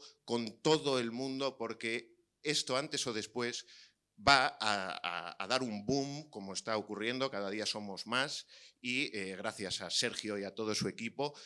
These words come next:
se está peleando y se está innovando dentro de la protección animal, y no hay que dejarles solos, hay que apoyarles,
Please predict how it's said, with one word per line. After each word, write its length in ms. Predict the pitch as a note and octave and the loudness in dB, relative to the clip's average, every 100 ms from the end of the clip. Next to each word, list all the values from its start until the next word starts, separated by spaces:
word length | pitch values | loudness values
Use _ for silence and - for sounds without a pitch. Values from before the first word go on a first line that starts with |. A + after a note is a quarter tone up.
| - | -10
se 200 | - G#2+ | -8 -6
está 420 | F#2+ A2 G#2+ - | -4 -2 -2 -2
peleando 500 | G#2+ G2 G#2+ B2+ C3 | -4 0 0 0 0
y 40 | |
se 120 | B2 G#2 | -2 -4
está 200 | - A#2 | 0 0
innovando 800 | A#2 A2+ G#2+ A2 C3 B2+ C3+ | -2 -4 2 4 4 4 2
dentro 340 | A2+ A#2 A#2+ A#2+ | 0 -2 -2 0
de 60 | |
la 160 | G#2+ G2+ | 2 0
protección 480 | G#2+ G#2+ G2 A#2+ A#2 | -2 -4 -4 -4 -4
animal, 480 | G2+ G2+ A2+ C3+ C3+ - - | -4 -4 0 0 0 -12 -10
y 100 | A#2 | -2
no 100 | C3+ | 4
hay 120 | D3+ C3 | 4 6
que 140 | A#2+ | 4
dejarles 580 | G#2+ - A#2 G#2+ G#2 - | 2 2 -2 0 -2 -2
solos, 360 | A#2 B2+ B2+ | 0 0 -2
hay 140 | G#2+ G2+ | -4 -6
que 260 | G#2 F#2+ - | -6 -6 -6
apoyarles, 800 | F#2+ G2 G2+ A2+ A2+ C3+ D3+ | -8 -4 0 0 2 -4 -4